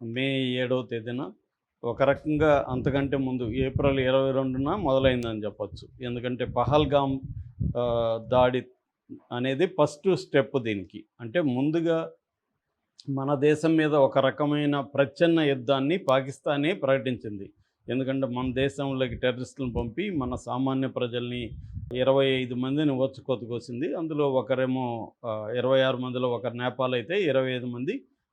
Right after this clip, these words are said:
ఇండియన్ సిటిజన్స్, అందులో ఇరవై నాలుగురు హిందూ మగవాళ్ళు క్లియర్గా. So, అందువల్ల పాకిస్తాన్ ఫస్ట్ యుద్ధానికి తెరలేపింది. దానికి కౌంటర్గా మనం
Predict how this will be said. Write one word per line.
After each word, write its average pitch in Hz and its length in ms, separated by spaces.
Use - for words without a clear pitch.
ఇండియన్ 151 340
సిటిజన్స్, 151 500
అందులో 170 360
ఇరవై 147 300
నాలుగురు 165 580
హిందూ 175 280
మగవాళ్ళు 135 560
క్లియర్గా. 120 500
So, 196 80
అందువల్ల 175 880
పాకిస్తాన్ 151 600
ఫస్ట్ 147 220
యుద్ధానికి 139 400
తెరలేపింది. 135 600
దానికి 139 360
కౌంటర్గా 143 480
మనం 127 440